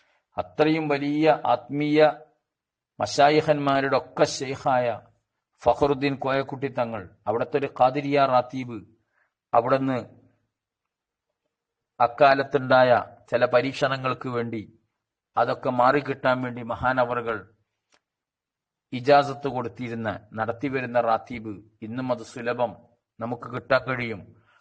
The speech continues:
മശായിഖന്മാരുടെ സമ്മതപ്രകാരം തന്നെ അത് ലഭിക്കും. അങ്ങനെ തുടങ്ങിയിട്ട് ഖാദിരിയ, റിഫായിയ,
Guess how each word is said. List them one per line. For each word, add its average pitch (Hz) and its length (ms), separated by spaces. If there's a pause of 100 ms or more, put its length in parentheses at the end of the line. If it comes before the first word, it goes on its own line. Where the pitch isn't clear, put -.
(140)
മശായിഖന്മാരുടെ 123 1120
സമ്മതപ്രകാരം 120 920
തന്നെ 113 160
അത് 107 180
ലഭിക്കും. 98 380 (1080)
അങ്ങനെ 139 300
തുടങ്ങിയിട്ട് 139 520
ഖാദിരിയ, 131 800
റിഫായിയ, 127 760